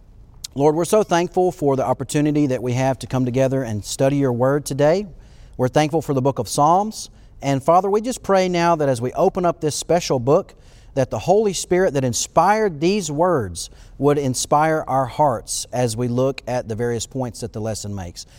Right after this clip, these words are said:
So just lead us and guide us in a very special way. Bless all the other classes all over the world that will be going through this lesson as well, and just help us all to have a better clarity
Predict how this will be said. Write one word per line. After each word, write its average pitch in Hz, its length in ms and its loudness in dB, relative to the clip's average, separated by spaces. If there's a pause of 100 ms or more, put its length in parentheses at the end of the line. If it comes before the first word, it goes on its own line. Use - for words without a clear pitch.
(120)
So 139 160 -2
just 135 240 -4 (240)
lead 190 240 2
us 233 140 -2
and 185 100 -6
guide 151 200 2
us - 220 -10 (200)
in 127 80 -8
a 120 40 -2
very 123 140 -2
special 123 400 -6
way. 117 160 -2
Bless 156 380 0
all 175 420 0
the 156 140 -4
other 147 360 0 (280)
classes 170 500 0
all 156 220 2
over 143 120 0
the 135 80 -2
world 151 360 2
that 147 80 -2
will 131 60 -6
be 123 100 -4
going 135 240 -2
through 143 100 -4
this 139 180 -4
lesson 139 280 -2
as 123 160 -4
well, 135 340 -2 (240)
and 135 140 -4
just 151 160 -4
help 170 180 0
us 180 100 -8
all 151 220 0
to 147 80 -4
have 135 140 -4
a 123 40 -4
better 127 220 -4
clarity 147 600 -2